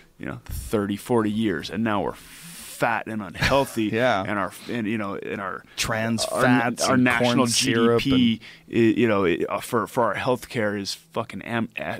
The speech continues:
Speaker 1: you know, or, or our healthcare cost exceeds our fucking gross domestic product for the fucking United States, and, and we're just,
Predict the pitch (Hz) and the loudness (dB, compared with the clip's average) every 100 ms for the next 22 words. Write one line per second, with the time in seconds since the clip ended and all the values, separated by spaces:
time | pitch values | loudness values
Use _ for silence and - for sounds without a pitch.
0 | - 123 107 127 113 92 117 117 123 123 | -8 -4 0 2 2 0 0 2 0 2
1 | 180 - 156 131 - 127 123 - - - | 2 2 0 0 2 0 0 -6 -12 -10
2 | - 131 - 143 120 110 113 117 113 110 | -4 0 2 4 4 2 2 0 2 0
3 | 110 - 107 123 110 123 110 - 98 143 | 0 -4 2 2 4 4 2 0 -2 0
4 | 127 113 - - 104 - 107 104 101 101 | 2 0 -6 -8 -8 -6 -8 -6 -6 -4
5 | 90 107 185 165 131 120 - - - - | -6 -4 0 2 2 -2 -6 -12 -14 -8
6 | 110 131 151 156 135 - | -2 0 2 4 4 2